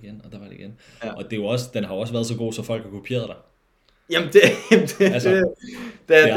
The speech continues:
Speaker 1: der.
Speaker 2: første gang jeg opdagede det, var sådan lidt, "Ja, okay, det, for satan da."
Speaker 1: Altså, jeg ved ikke engang, hvem, jeg ved
Speaker 2: <laughs>
Speaker 1: ikke engang, hvem han er, men jeg så bare, at der var en, der også havde skrevet sådan et eller andet.
Speaker 2: Ja.
Speaker 1: "Danmarks skarpeste annoncenørd i to tusind og treogtyve."
Speaker 2: Ja, ja, ja.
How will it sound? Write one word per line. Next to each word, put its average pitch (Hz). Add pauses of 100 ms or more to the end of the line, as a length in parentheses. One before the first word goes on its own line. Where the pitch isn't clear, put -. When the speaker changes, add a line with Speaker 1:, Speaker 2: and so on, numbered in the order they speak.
(140)
Speaker 1:
der. -
Speaker 2:
første 160
gang 156
jeg 147
opdagede 147
det, 147
var 143
sådan 143
lidt, 147
"Ja, 131 (320)
okay, 131 (120)
det, 127 (220)
for 127
satan 113
da." - (200)
Speaker 1:
Altså, - (680)
jeg 98
ved 117
ikke 117
engang, 104
hvem, 95
jeg 107
ved 123
Speaker 2:
<laughs> -
Speaker 1:
ikke 110
engang, 107
hvem 104
han 101
er, 98
men 101
jeg 107
så 117
bare, 107
at 101
der 98
var 98
en, 95
der 92
også 95
havde 90
skrevet 92
sådan 95
et 90
eller 87
andet. 80 (400)
Speaker 2:
Ja. 123
Speaker 1:
"Danmarks 113
skarpeste 101
annoncenørd 92
i -
to 95
tusind 85
og 80
treogtyve." 78
Speaker 2:
Ja, 135
ja, 107 (160)
ja. 107